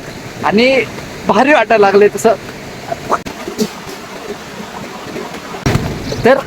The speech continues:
एवढं सगळं भरलंय की नाही इथं, मला भारी वाटायला लागलंय बघून, कारण की हे बघा पाणी केवढं भरलंय सगळं. आता ती माणसं यायला लागलेत तिकडनं आणि आपल्याला त्या मंदिरापर्यंत जायचं आहे. बस एवढाच विषय.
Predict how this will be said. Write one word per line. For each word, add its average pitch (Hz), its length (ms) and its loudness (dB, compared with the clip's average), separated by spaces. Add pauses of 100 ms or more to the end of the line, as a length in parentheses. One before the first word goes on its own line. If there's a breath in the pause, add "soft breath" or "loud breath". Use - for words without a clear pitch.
एवढं 233 380 8
सगळं 294 380 6
भरलंय 247 380 6
की 294 80 4
नाही 285 140 6
इथं, 262 340 6 (140)
मला 240 240 6 (180)
भारी 196 240 6
वाटायला 247 200 6
लागलंय 196 260 6
बघून, 185 280 6 (480)
कारण 190 160 4
की 220 80 6
हे 226 80 8
बघा 226 180 6
पाणी 214 360 4
केवढं 220 340 8
भरलंय 185 320 6
सगळं. 165 280 4 (360)
आता 180 200 4
ती 226 120 4
माणसं 214 360 6
यायला 190 180 8
लागलेत 170 260 6
तिकडनं 175 380 4 (600)
आणि 165 60 6
आपल्याला 214 340 6
त्या 254 80 6
मंदिरापर्यंत 233 680 6
जायचं 160 380 6
आहे. - 200 -4 (580)
बस - 360 2 (500)
एवढाच 226 260 6
विषय. 196 280 6